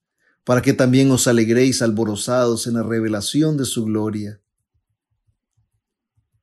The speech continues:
Dichosos de vosotros si sois injuriados por el nombre de Cristo, pues el Espíritu de gloria, que es el Espíritu de Dios,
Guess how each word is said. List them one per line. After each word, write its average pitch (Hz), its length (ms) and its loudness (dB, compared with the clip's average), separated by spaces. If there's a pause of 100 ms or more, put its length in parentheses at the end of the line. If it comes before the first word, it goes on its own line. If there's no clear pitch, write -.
(1300)
Dichosos 139 520 2
de 127 80 2
vosotros 120 600 -2
si 123 100 -4
sois 139 320 -2
injuriados 131 680 -2
por 117 160 -6
el 113 100 -2
nombre 110 300 -2
de 107 100 -8
Cristo, 113 400 -8
pues 120 220 -4
el 131 80 2
Espíritu 139 600 2
de 120 100 6
gloria, 117 460 0
que 127 80 -8
es 117 120 -6
el 123 100 0
Espíritu 143 560 -2
de 113 120 0
Dios, 151 340 -4